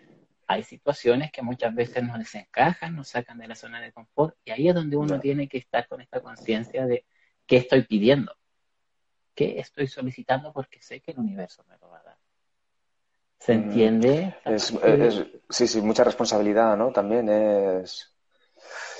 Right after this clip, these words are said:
Speaker 2: a veces da como vértigo, ¿no? Porque
Speaker 1: Exacto.
Speaker 2: estar ahí atento a, a todo es,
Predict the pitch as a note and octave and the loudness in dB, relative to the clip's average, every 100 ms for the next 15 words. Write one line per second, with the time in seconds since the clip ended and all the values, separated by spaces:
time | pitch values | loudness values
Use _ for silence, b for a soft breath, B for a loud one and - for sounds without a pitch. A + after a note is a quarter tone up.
0 | B B _ _ _ _ _ - - A2+ | B B _ _ _ _ _ -4 0 2
1 | B2 B2+ C3 A#2+ A2 C3 B2 G#2 A#2 B2+ | 4 4 6 6 6 6 4 6 6 6
2 | A2+ A#2+ G2+ - A2 A2 A2 A2+ G#2+ - | 6 4 4 6 6 8 8 8 6 4
3 | A2 A2 G#2+ G2+ G2 G2 F2 G2+ G#2+ G#2 | 2 4 6 6 4 4 4 4 4 4
4 | B2 G#2+ G2+ G2 F#2 - - | 6 6 6 6 2 -4 -16